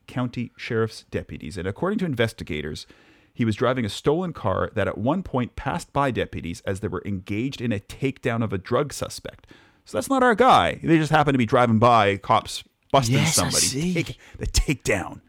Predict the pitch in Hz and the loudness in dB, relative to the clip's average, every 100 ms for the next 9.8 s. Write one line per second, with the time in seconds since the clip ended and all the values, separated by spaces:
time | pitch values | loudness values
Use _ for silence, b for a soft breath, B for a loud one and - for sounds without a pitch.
0 | b b b b b b - - - 98 | b b b b b b -18 -16 -6 -4
1 | 87 151 160 208 202 196 160 151 - - | 0 -2 0 -2 -2 -2 -4 -12 -14 -20
2 | - - - _ _ _ 269 311 135 - | -20 -20 -20 _ _ _ -10 -6 -6 -10
3 | _ _ _ _ 269 262 - - 113 107 | _ _ _ _ -8 -8 -8 -6 -4 -4
4 | - 98 _ _ - 220 117 117 127 101 | -6 -10 _ _ -10 -10 -6 -4 -2 -4
5 | - - - - - 101 87 - - 123 | -4 -10 -8 -10 -4 -2 -2 -4 0 0
6 | - 98 - b b b b _ - 110 | 2 -2 -2 b b b b _ -4 0
7 | 104 95 95 - 90 - 76 - 87 - | 2 2 2 0 -2 -4 -8 -8 -12 -12
8 | - _ - - 123 110 123 127 135 - | -16 _ -12 -6 -4 -4 -2 -2 -2 -6
9 | - - 120 - 110 113 113 | -12 -8 -8 -6 -6 -4 -8